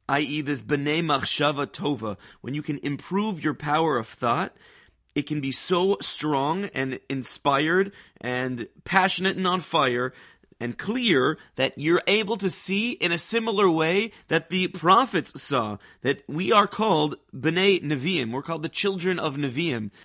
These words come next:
Just as Nevi'im had absolute clarity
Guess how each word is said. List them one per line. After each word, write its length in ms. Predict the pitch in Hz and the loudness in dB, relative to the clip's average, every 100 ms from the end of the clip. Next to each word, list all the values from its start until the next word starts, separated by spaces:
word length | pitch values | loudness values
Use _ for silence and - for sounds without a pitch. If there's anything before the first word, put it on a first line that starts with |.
| _ | _
Just 280 | 147 185 - | -2 -2 0
as 240 | 190 185 | -2 0
Nevi'im 520 | 170 160 165 202 170 | 0 -2 -2 -2 -2
had 240 | 151 156 156 | -2 -2 -2
absolute 540 | 170 190 165 185 175 - | -2 -2 -2 -6 -6 -8
clarity 720 | - 165 220 202 131 123 127 | -6 0 4 4 2 -2 -6